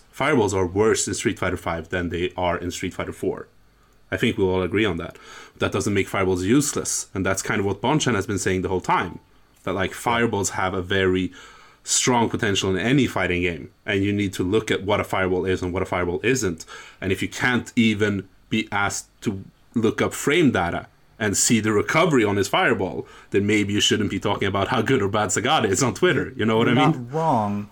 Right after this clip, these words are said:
Speaker 2: but it's sort of apples to oranges in the sense that, well, with someone like Guile, there's a little more versatility, because Sagat's gonna be chucking plasma, and sure, his, his frame data might be better,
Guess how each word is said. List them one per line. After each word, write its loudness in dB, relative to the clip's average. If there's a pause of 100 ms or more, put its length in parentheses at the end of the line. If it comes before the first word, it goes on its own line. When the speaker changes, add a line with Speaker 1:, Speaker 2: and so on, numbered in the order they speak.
Speaker 2:
but 0
it's -8
sort -2
of -2
apples -4
to -10
oranges -4
in -4
the -4
sense -6
that, -6
well, -2
with -8
someone -2
like -6
Guile, 0 (200)
there's -2
a -2
little 0
more 0
versatility, -4
because -4
Sagat's -2
gonna 0
be -2
chucking -4
plasma, -4
and -6
sure, -2
his, -4
his -6
frame 0
data 0
might -4
be -8
better, -2